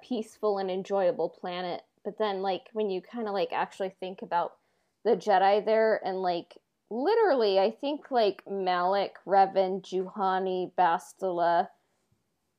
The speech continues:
A-, Atris were all trained there, and, like, they all fell to the dark side.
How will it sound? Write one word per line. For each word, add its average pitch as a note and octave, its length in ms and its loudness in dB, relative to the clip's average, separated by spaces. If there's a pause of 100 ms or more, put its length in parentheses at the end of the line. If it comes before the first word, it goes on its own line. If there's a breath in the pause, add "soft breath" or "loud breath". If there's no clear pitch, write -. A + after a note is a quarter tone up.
A-, - 220 -10 (120)
Atris G3+ 880 -2
were G3+ 280 -2
all E3+ 200 6
trained G3+ 720 -4
there, A#3+ 400 2
and, F#3 240 -2
like, F3+ 440 -2
they G3 260 0
all F3+ 400 4
fell E3 420 0
to - 220 -16
the F3+ 120 -8
dark D#3+ 320 -2
side. F#3+ 280 -2